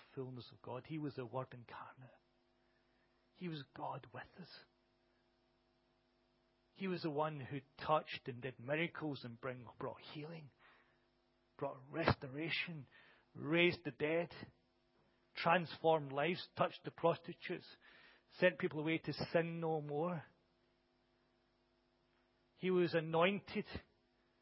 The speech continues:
He was anointed for a purpose and a reason. And you see, we get lost as Christians because we don't have anointing. When we become Christians, we're sealed with the Holy Spirit.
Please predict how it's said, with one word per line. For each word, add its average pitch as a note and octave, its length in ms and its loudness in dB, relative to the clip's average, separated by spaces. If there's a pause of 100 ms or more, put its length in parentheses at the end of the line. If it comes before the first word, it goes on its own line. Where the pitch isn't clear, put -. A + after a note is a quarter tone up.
(540)
He F#3 100 0
was F3+ 100 4
anointed F#3 540 4
for E3+ 120 6
a D3+ 60 4 (160)
purpose - 460 4 (240)
and D3+ 140 0
a D#3 100 4
reason. F3+ 540 0 (920)
And F#3+ 140 2
you G3+ 80 2
see, G3 220 0
we F3+ 120 2
get F3 200 6
lost F3+ 460 12
as G#3 180 6
Christians F3+ 440 4
because F3+ 380 2
we E3+ 160 0
don't F3+ 220 4 (100)
have D#3 160 2
anointing. D3 580 -6 (3000)
When F3+ 120 4
we F#3 60 0
become F#3+ 460 8
Christians, F3+ 520 4
we're D#3+ 120 6 (200)
sealed F#3 360 6
with D3+ 100 -2
the D#3 80 0
Holy D3 220 2
Spirit. F3 440 4